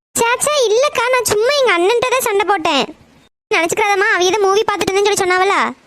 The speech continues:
நானும் எதுவும் நினைக்கல. ஆ, சரிம்மா, இல்ல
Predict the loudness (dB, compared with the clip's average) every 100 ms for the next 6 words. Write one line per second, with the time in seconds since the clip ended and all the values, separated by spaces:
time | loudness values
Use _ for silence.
0 | _ -20 -20 -20 -20 -20 _ _ -2 0
1 | 2 0 2 0 2 0 0 0 0 0
2 | -2 -6 -18 _ _ _ _ _ _ _
3 | -4 0 0 0 0 0